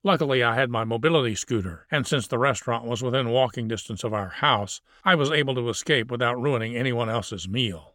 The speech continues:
As I unlocked my front door and entered my quiet, empty house, M S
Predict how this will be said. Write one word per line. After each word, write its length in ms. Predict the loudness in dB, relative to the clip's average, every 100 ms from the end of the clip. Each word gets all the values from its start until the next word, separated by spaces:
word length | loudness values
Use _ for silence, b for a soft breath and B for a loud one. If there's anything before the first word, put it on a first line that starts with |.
| _ _ _ _
As 200 | 0 2
I 100 | 2 2
unlocked 380 | 0 2 0 0
my 160 | -2 -2
front 320 | -2 -2 -2
door 240 | -2 -2
and 100 | -4 -4
entered 240 | -2 -2
my 160 | -2 -6
quiet, 460 | -2 2 2 0 -4
empty 280 | -4 -4 -4
house, 520 | 0 0 0 -6 -16 -18 _ 2
M 160 | 4
S 200 | 4 2